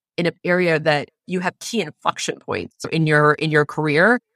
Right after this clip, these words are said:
And I get to be part of that. Like, my team gets to be part of that. In my first promotion, you know, my, like, if I'm getting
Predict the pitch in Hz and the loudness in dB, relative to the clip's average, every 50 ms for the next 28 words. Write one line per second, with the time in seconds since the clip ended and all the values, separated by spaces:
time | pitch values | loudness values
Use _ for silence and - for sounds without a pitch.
0 | _ _ - 170 151 156 180 214 190 - 180 202 180 - 220 240 214 - - 131 | _ _ -6 -2 0 0 0 0 0 -2 -4 -4 -2 2 2 2 4 4 2 0
1 | - 143 143 160 165 - - 185 170 170 - - 170 165 - - 156 143 - 90 | 0 0 -2 -2 -2 -2 -4 -4 -4 -4 -4 -4 -4 -2 0 0 -2 -2 -2 -4
2 | 98 - - _ - 165 151 139 151 - - 170 139 - - - 233 220 196 208 | -4 -6 -8 _ -8 -2 0 0 0 0 0 -2 -2 -2 -6 -6 -4 -2 0 0
3 | 233 220 - - - - - - - - _ - _ _ - 156 156 147 151 160 | 0 0 0 -2 -6 -6 -8 -10 -14 -16 _ -20 _ _ -8 -2 0 2 2 4
4 | 160 165 165 156 156 160 160 156 160 160 156 - 160 160 - 170 - 160 170 170 | 4 4 4 4 4 2 2 0 -2 -4 -4 -4 -4 -4 -4 -2 -4 -4 -2 -2
5 | 180 175 180 170 | -4 -4 -4 -6